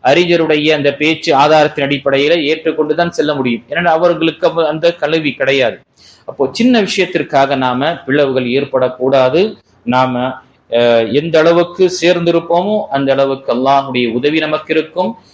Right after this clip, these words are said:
எந்த அளவுக்கு ஒருவருக்கு ஒருவர் நாம் அனுசரிச்சுட்டு போவோமோ கண்டிப்பாக அந்த விஷயத்துல நமக்கு மத்தியில ஒரு ஒற்றுமையும் ஏற்படும். இதனால முஸ்லிம் சமுதாயத்திற்கு எதிரிகளாக இருக்கக்கூடிய அவங்களுடைய சூழ்ச்சி அது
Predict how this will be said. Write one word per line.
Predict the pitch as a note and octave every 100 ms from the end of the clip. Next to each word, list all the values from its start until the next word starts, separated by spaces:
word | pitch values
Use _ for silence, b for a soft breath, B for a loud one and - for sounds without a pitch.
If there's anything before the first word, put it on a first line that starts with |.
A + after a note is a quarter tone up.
| b
எந்த | - C#3+ C#3+
அளவுக்கு | C#3+ D3 C#3+ - D3
ஒருவருக்கு | C#3+ D3+ D3 C#3+ C#3
ஒருவர் | D3 C#3+
நாம் | C3+ A#2+
அனுசரிச்சுட்டு | B2 C3 C#3 B2+ B2 A#2+ B2
போவோமோ | C3+ C#3+ E3+ F3+
கண்டிப்பாக | C3+ C3+ C#3 C#3 C3+ E3 F3+ F3
அந்த | B2+ C3 B2
விஷயத்துல | A#2+ D#3 D3 D3 D3+ B3 - B B B -
நமக்கு | E3 F3+ - E3
மத்தியில | D3 C3+ E3 D3 D#3 A3+ A#3+
ஒரு | D3 D3+
ஒற்றுமையும் | D#3 D3+ E3 D3 C3+ D#3+ G3+ -
ஏற்படும். | - D3 D3 C#3+ G3 A3+ b b -
இதனால | C#3+ D#3 D#3 E3+ G3 G#3 A3+ F3+ - _ _ _ _ _ _ _ _ _ _ _ _ -
முஸ்லிம் | D3 - F#3 E3
சமுதாயத்திற்கு | D#3 E3 D#3+ D#3+ D#3+ D3 B2+ D3+ C#3+
எதிரிகளாக | C#3 D#3+ D#3 D#3 D3+ D3
இருக்கக்கூடிய | C#3+ C#3 B2 C3+ B2+ B2+ C3+ C#3+ C3
அவங்களுடைய | D3 E3 D3 C3+
சூழ்ச்சி | B2+ - E3 F3 E3+ F3 A#3 A3
அது | - C#3 G#3 C#4